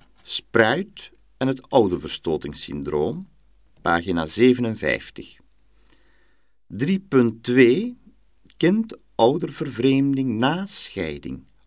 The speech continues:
ouderverstoting, Ursula Kodju, pagina eenenzestig. Drie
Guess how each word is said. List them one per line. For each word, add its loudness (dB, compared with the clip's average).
ouderverstoting, -2
Ursula -2
Kodju, -2
pagina 0
eenenzestig. -4
Drie -4